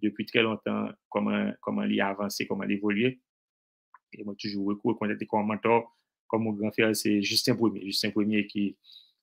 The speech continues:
qui a suivi depuis les États-Unis, qui dit, mon ami frère, son, son, son, son monde qui inspire, en pile, en pile, en pile.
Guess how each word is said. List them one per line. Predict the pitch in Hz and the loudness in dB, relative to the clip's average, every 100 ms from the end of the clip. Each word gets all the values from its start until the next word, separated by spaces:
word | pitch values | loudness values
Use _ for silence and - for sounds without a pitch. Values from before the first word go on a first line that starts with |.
| _ | _
qui | - | 0
a | 107 | 0
suivi | - 110 | 2 2
depuis | 107 113 | 4 4
les | 107 | 4
États-Unis, | 110 101 104 107 107 | 4 4 2 2 -2
qui | - 101 | -2 -2
dit, | 101 | 0
mon | 101 | 0
ami | 104 104 | 2 0
frère, | 101 - 113 110 - _ _ _ _ _ _ _ _ | 0 2 4 2 -4 _ _ _ _ _ _ _ _
son, | - - 92 | -8 -6 -4
son, | 90 104 101 | -6 -8 -8
son, | 110 98 95 | -6 -6 -8
son | - 101 | -6 -4
monde | 101 98 | -4 -4
qui | 98 | -4
inspire, | - 110 101 | -2 2 2
en | 95 | 2
pile, | - 104 | 0 0
en | 98 | 0
pile, | 95 | -4
en | 95 | -2
pile. | 113 113 | 2 2